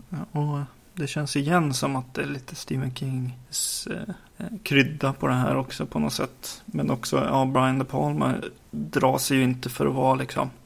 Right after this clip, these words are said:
humoristisk och överdriven heller i och för sig <laughs> i sina filmer, så, nej.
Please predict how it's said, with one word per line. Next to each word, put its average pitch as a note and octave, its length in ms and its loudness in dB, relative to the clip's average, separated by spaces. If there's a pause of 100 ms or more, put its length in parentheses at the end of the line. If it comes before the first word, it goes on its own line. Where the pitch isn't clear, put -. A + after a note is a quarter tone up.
(200)
humoristisk C3+ 720 2
och D3 180 0
överdriven D3+ 880 2
heller E3 340 0
i - 80 0
och - 40 -6
för - 80 -4
sig D#3+ 140 6 (180)
<laughs> - 140 -4 (920)
i E3+ 80 0
sina C3 320 2
filmer, B2+ 440 2
så, F3 220 -2 (580)
nej. C3+ 240 4